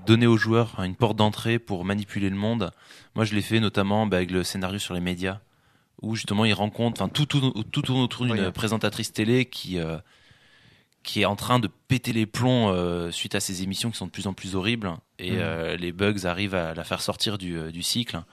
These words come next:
Speaker 1: et, euh, bah, ensuite ils ont tout son carnet d'adresses, et cetera, et du coup, enfin,
Speaker 2: Ouais.
Speaker 1: c'est,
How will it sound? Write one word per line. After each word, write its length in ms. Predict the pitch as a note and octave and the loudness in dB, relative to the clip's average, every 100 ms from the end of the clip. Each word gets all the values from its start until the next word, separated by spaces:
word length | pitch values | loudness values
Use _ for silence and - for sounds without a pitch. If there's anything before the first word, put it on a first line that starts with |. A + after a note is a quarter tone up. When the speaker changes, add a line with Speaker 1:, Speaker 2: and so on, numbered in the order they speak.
| - - _ _ - | -20 -20 _ _ 2
Speaker 1:
et, 220 | G#2+ A2+ | 6 8
euh, 240 | G2 E2+ | 6 2
bah, 140 | E2+ F2 | 2 0
ensuite 380 | F2 - A2+ G2 | 0 -4 -4 -4
ils 120 | F2+ | -2
ont 140 | G2+ | 0
tout 140 | F2+ - | -2 -4
son 140 | G2 | -6
carnet 240 | F#2 F2+ F2 | -4 -4 -4
d'adresses, 640 | - D#2+ F#2+ G2+ G2+ - | -6 -4 2 2 0 -4
et 40 | A2+ | -12
cetera, 500 | - - E2 F2+ F2+ | -14 -12 -10 -8 -8
et 80 | D#2+ | -12
du 100 | - | -18
coup, 60 | _ _ _ _ _ _ _ _ _ | _ _ _ _ _ _ _ _ _
enfin, 220 | C3 B2+ B2+ | 6 8 8
Speaker 2:
Ouais. 60 | |
Speaker 1:
c'est, 240 | B2 A2+ | 6 2